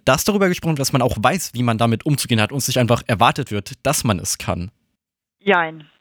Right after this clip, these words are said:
Speaker 2: Also typische Juristenantwort, es kommt darauf an. Ähm, ich glaube, der Bereich Geld ist so groß und so mit Lügen behaftet, dass es manchmal vielleicht gar nicht so gut ist, darüber zu sprechen. Das Problem ist allerdings,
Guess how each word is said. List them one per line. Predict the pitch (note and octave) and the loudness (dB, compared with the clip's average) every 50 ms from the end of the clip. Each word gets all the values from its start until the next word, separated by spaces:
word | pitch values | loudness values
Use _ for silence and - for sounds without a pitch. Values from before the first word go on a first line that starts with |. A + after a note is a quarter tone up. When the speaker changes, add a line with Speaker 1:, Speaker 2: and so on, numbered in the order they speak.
| - _ | -10 _
Speaker 2:
Also | - F#3+ F3 F3+ | -6 -4 -4 -4
typische | - A3+ G#3+ - G#3+ - G#3 | -4 -4 -4 -4 -2 -2 0
Juristenantwort, | F#3+ F#3 F#3+ - A3+ A3+ - _ _ A#3 G#3+ - G#3 G#3 G#3 G#3+ G#3+ G#3+ G#3+ - - | 0 0 4 4 4 2 2 _ _ -4 0 0 0 -2 0 2 2 2 2 0 -4
es | - F3+ F3 - | -6 -6 -6 -8
kommt | - - - F3+ F#3 - | -10 -8 -8 -8 -2 -2
darauf | E3 D3+ D3+ D#3 D#3 - - | -2 2 2 0 0 0 0
an. | E3+ E3+ F3+ G#3+ B3+ D4+ D4+ C#4+ - - _ _ - | 0 0 0 -2 -6 -6 -8 -10 -14 -20 _ _ 0
Ähm, | G#3 G#3 G3+ G3 F#3 F#3+ F#3+ F#3 F3+ F3+ F#3 F#3+ - _ _ _ _ _ _ _ _ _ _ _ _ _ | 2 2 2 2 0 -2 -4 -6 -8 -10 -16 -20 -20 _ _ _ _ _ _ _ _ _ _ _ _ _
ich | A3 - | -2 2
glaube, | - A3 G#3+ A3 G#3+ A3 A3 G#3+ - - - - - _ | 4 4 4 4 2 2 0 0 -2 -8 -16 -16 -14 _
der | - G3+ | -2 0
Bereich | F#3 G3+ F#3+ F#3+ F#3+ G3+ G3 - - - _ | 0 0 0 2 0 0 0 -4 -10 -8 _
Geld | - G#3+ A3+ A3 A3 B3 C4+ - - - - - _ _ _ _ _ _ _ _ _ _ _ _ _ | 0 2 2 2 2 0 -2 -4 -10 -18 -18 -20 _ _ _ _ _ _ _ _ _ _ _ _ _
ist | A#3 G#3 - - _ - | -2 -2 -2 -6 _ 2
so | A3+ B3+ | 2 2
groß | B3 - A#3 G3+ A3 G#3+ A3 B3 D#4 E4 - - - - | 4 0 0 2 4 6 6 6 4 2 0 -6 -16 -4
und | - A3+ G#3+ A3 G3 | -2 0 0 2 2
so | A3+ A#3+ D#4 E4 D#4 A3+ | 2 4 4 4 2 2
mit | G3 A3 G#3+ - - | 2 0 2 4 4
Lügen | A#3 A3 C#4 D#4+ E4+ E4+ C#4 A3+ | 6 8 8 6 4 2 -4 0
behaftet, | G3+ F#3+ F3 F3+ F#3+ F3+ F#3+ - - - A3+ A#3+ A#3+ - - - - _ | 0 0 0 2 -2 -4 -4 -4 -8 -2 -2 -2 -2 -2 -12 -14 -14 _
dass | - G#3 G#3 | -6 -4 -4
es | A3+ A#3+ - | -4 -2 0
manchmal | A3+ A#3+ A#3+ C4 B3+ | 0 2 2 0 2
vielleicht | - C4 B3+ B3 - | 4 2 2 2 2
gar | A3 G3 F3 G3+ | 0 0 0 -2
nicht | A3 G3+ - | -6 -10 -10
so | - E3+ | -14 -14
gut | D#3+ E3+ - | -14 -10 -8
ist, | - D#3+ - - | -8 -8 -4 -4
darüber | D#3+ D#3 E3 D#3 C#3+ C#3+ | -4 -4 -4 -6 -6 -8
zu | - - E3 | -8 -8 -10
sprechen. | - - - - - D#3+ - - F#3 E3 E3 _ - - - - - - _ | -10 -10 -6 -8 -6 -6 -6 -10 -12 -14 -18 _ -20 -18 -16 -16 -16 -6 _
Das | G#3 G3+ - | -4 -4 -4
Problem | _ - F#3 E3+ F#3+ C4 F#4 F#4 C#4 | _ -4 -2 2 4 4 4 4 2
ist | A3+ A3 - | 0 0 0
allerdings, | F#3+ F#3+ F#3+ F#3+ F3+ G3 A3 B3 D4+ | 0 0 0 -2 -2 -2 -2 -2 -4